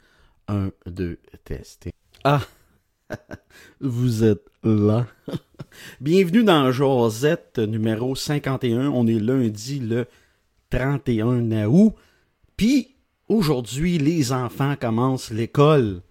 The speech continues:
à la commission squi-, scolaire Rivière-du-Nord. Fait que, bon commencement d'école à tous ces jeunes-là, particulièrement à Mathilde et à Théo. Théo qui commence sa cinquième année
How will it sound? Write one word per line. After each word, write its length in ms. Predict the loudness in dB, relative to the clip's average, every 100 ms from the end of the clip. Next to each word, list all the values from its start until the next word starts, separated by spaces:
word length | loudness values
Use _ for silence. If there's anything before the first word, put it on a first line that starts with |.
| _ _ _ _ -14
à 60 |
la 60 | -10
commission 480 | -6 -6 -2 -2 -2
squi-, 320 | -4 -6 -6 -6
scolaire 520 | -2 0 2 2 0
Rivière-du-Nord. 920 | -2 -2 0 2 0 0 0 0 -2
Fait 360 | -4 -2 -2 -2
que, 420 | -4 0 2 0 -2 -8 _ _ _ _ -4
bon 180 | 0 2
commencement 640 | 0 0 -2 -4 -4 -2
d'école 340 | -2 -2 -2
à 40 | -4
tous 160 | -6
ces 220 | -8 -4 -2
jeunes-là, 420 | -2 -2 -2 -4 -8 -20 -20 -14 -6
particulièrement 680 | -6 -6 0 2 4 2 0
à 80 | 0
Mathilde 680 | 2 0 -2 0 0 0 -2
et 160 | 0
à 120 | 0 -4
Théo. 580 | 0 2 2 2 0
Théo 280 | -2 0 0
qui 120 | -2 -4
commence 320 | -2 -2 -4
sa 120 | -8
cinquième 360 | -6 -4 -2 2
année 340 | 6 6 4